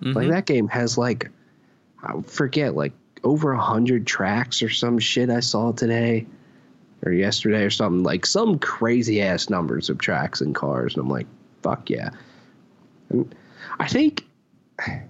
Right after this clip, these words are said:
Speaker 2: you see, I'm a Forza guy, but I'm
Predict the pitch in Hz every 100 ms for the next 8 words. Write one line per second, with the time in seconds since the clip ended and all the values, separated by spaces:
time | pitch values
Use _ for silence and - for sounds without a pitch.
0 | - - - - - _ _ _ _ _
1 | - - 208 196 247 202 - 139 131 110
2 | 98 90 80 71 - _ _ _ _ _
3 | - - - _ - 160 - - - 165
4 | 220 233